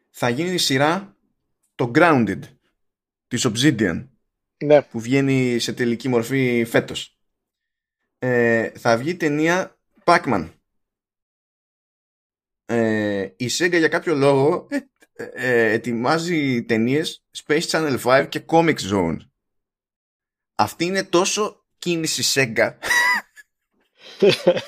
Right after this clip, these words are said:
Speaker 2: Είναι, είναι.
Speaker 1: Δηλαδή, χαρακτηριστικά. Ε, ακούγεται ότι ετοιμάζεται ταινία Days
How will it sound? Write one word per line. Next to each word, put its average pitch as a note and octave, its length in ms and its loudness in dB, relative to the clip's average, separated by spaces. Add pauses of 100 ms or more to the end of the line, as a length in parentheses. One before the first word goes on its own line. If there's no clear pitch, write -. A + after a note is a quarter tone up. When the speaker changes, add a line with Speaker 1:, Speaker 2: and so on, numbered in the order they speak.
(520)
Speaker 2:
Είναι, D3+ 260 2
είναι. A#2+ 280 -2 (1300)
Speaker 1:
Δηλαδή, B2 240 0 (260)
χαρακτηριστικά. C3+ 880 0 (540)
Ε, C#3 300 2
ακούγεται F#3 880 0
ότι D#3 180 0
ετοιμάζεται D3 540 -2
ταινία B2 500 0
Days A2 160 0